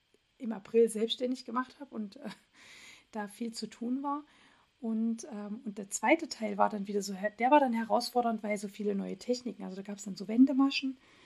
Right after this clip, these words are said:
und ein Streifenmuster, wo ich mich erstmal reindenken musste. Und mein Kopf hat abends nicht mehr ausgereicht dafür. Also, was, äh, ich konnte nur noch so stupiden Kram machen, so. Und ja,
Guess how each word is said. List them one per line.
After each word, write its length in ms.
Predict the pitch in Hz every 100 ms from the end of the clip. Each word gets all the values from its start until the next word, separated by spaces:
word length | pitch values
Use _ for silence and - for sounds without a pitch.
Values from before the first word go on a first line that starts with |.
| - - _ _ _ _ _ _ _ _
und 200 | 226 202
ein 80 | 208
Streifenmuster, 960 | - - 208 277 330 262 285 - 269 277 _ _ _ _ -
wo 80 | 226
ich 100 | -
mich 100 | 240
erstmal 260 | 240 233
reindenken 560 | 208 220 262 277 262 262
musste. 400 | 262 254 277 262 _ _ - - - _ -
Und 540 | 208 208 220 214 - _ _ _ _ _ _ _
mein 200 | 226 190
Kopf 280 | 196 311 -
hat 140 | 226
abends 360 | 220 220 233 -
nicht 160 | 240 240
mehr 140 | 226
ausgereicht 560 | 247 - 220 196 196 208
dafür. 400 | 202 - 202 233
Also, 420 | 240 214 214 202 262 - _ - -
was, 200 | - 220
äh, 160 | - - 254 _ _ _ _
ich 160 | - -
konnte 260 | 254 247
nur 120 | 262
noch 100 | 240
so 160 | 233 240
stupiden 480 | - 226 - 294 269
Kram 380 | - 247 254 208
machen, 280 | 196 196
so. 280 | 190 196 196 - _ _ _ _ _ _ _ _ _ _ _
Und 460 | 202 196 196 196 -
ja, 220 | 285 165